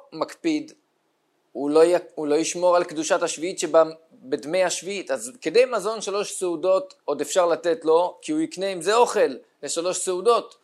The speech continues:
הוא לא ילך להשתמש עם הכסף הזה ולחסוך את זה ולהשתמש עם זה אחרי זמן הביור. אז אם כן, הברייתא אומרת שאני לא יכול לתת כסף לאדם,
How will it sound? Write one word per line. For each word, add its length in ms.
הוא 120
לא 180
ילך 300
להשתמש 680
עם 120
הכסף 380
הזה 400
ולחסוך 500
את 120
זה 160
ולהשתמש 460
עם 80
זה 120
אחרי 280
זמן 260
הביור. 440
אז 180
אם 120
כן, 320
הברייתא 420
אומרת 440
שאני 440
לא 200
יכול 260
לתת 360
כסף 680
לאדם, 680